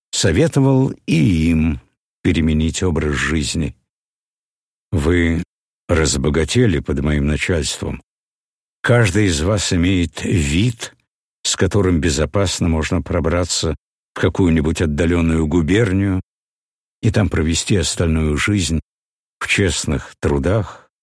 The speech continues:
и в изобилии. Но вы все мошенники и, вероятно, не захотите оставить ваше ремесло».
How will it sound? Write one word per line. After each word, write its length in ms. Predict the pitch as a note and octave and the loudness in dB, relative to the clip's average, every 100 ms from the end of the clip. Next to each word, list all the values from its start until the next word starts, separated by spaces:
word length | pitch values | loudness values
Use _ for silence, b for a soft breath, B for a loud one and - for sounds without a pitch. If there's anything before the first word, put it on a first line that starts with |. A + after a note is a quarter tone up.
| _ | _
и 60 | F#2 | -2
в 100 | D#2 | 0
изобилии. 800 | D2 D#2 D2 A2 F#2+ D2 C#2+ - _ _ _ _ _ _ _ _ _ _ F#2 | 0 -2 0 0 0 -2 -8 -12 _ _ _ _ _ _ _ _ _ _ 2
Но 200 | F#2 A#2+ | 4 4
вы 140 | D#3+ | 2
все 280 | A#2+ - D3+ | 2 2 4
мошенники 840 | C3 - D3+ D#3+ B2 F2 - C#2+ - _ _ _ _ _ - | 2 2 2 2 2 0 -4 -12 -12 _ _ _ _ _ -4
и, 60 | G2+ | 0
вероятно, 540 | A2+ G#2 B2+ C3 B2 | 2 4 2 2 2
не 160 | A#2 A2 | 4 4
захотите 720 | F#2+ F#2 A2+ - E3 - F2 | 0 0 -2 0 -2 0 -2
оставить 560 | D2 - F2 D2+ D2 D#2+ | -2 -2 -2 -2 -2 -2
ваше 300 | E2 - D#2 | -2 -2 -4
ремесло». 720 | F2 E2 C#2+ - E2+ D#2 | -2 -2 -2 -2 -2 -4